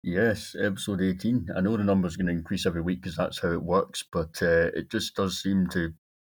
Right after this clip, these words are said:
you know, it's incredible to think about, really. I think we've only started this, we've only been doing it properly for, like, three, four months.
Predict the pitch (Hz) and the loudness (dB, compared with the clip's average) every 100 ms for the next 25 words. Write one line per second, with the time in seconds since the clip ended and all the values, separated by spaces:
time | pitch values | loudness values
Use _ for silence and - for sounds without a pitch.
0 | _ 92 87 92 - 101 101 90 82 95 | _ -2 -2 -4 -2 0 0 -4 -4 -2
1 | 101 90 87 85 98 92 107 110 120 85 | -2 -2 -2 0 -2 -2 -2 -2 -2 -4
2 | 90 107 107 - 95 95 101 95 - 101 | -2 -2 -4 0 0 0 -2 -8 -8 -8
3 | 151 92 92 82 90 92 98 92 87 82 | -6 -4 -4 -2 -4 -4 -6 -8 -10 -12
4 | - 95 85 - 85 85 87 85 | -12 -10 -10 -10 -8 -6 -8 -12